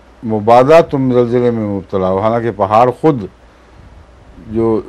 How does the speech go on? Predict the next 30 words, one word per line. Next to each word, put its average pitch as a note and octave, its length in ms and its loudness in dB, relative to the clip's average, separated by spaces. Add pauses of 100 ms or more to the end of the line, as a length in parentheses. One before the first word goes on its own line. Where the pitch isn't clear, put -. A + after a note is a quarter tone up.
(240)
ज़ेर B2+ 420 2
ज़मीन, B2 460 -2
अ, A2 680 -6
समंदर C3 460 -2
के C#3+ 100 -6
अंदर C3+ 260 -2
हैं D#3 140 -4
वो D#3 160 -4
भी E3 80 -2
पहाड़ A#2+ 320 2
ही C3 60 -2
होते G#2 260 -8
हैं G2+ 140 -6
जो G2 140 -10
ज़लज़ला F#2+ 360 -10
लेके F2 260 -14
आते D2+ 260 -18
हैं, D2 140 -20 (1080)
और G#2+ 100 -6
जो G#2+ 160 -4
ज़ाहिरी D3 340 2
पहाड़ A#2+ 320 2
हैं C#3 160 -4
उनमें C3 240 -4
आतिश A#2+ 260 -4
फशां A2+ 300 -4
भी A2+ 140 -4
होते F#2+ 260 -8
हैं। F2 160 -16 (1160)
तो G#2 280 -10